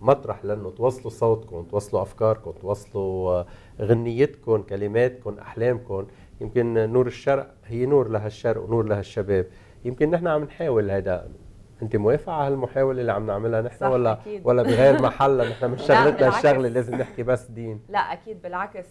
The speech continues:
Speaker 2: أنا
Speaker 1: مم.
Speaker 2: بشكر نور الشرق على استضافتنا وبشكرك،
Speaker 1: مم.
Speaker 2: لأنه عم تخلونا نوصل صوتنا، آه،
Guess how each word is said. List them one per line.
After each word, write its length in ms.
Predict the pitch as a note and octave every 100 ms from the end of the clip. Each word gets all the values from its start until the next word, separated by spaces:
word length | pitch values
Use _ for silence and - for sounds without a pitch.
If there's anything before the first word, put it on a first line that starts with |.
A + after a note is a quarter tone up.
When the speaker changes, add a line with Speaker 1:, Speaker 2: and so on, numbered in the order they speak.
| -
Speaker 2:
أنا 320 | E3 E3 F3+ F#3
Speaker 1:
مم. 60 |
Speaker 2:
بشكر 520 | F#3+ F#3 F#3 E3 E3
نور 180 | E3 F3
الشرق 500 | F3+ - F#3 F#3 -
على 320 | D#3+ D#3 D3
استضافتنا 580 | - - E3 D#3+ - F3
وبشكرك، 540 | D#3+ F3 - D#3+ E3 - - - - - -
Speaker 1:
مم. 60 |
Speaker 2:
لأنه 460 | F3 F3 F3+ F3 E3+
عم 200 | E3+ F3 E3+
تخلونا 360 | - F#3 G#3 G3+
نوصل 380 | F#3 G3+ F3+ F3
صوتنا، 720 | F3+ G3 - E3 D#3 G3+ - -
آه، 500 | E3 D#3 D3+ D3+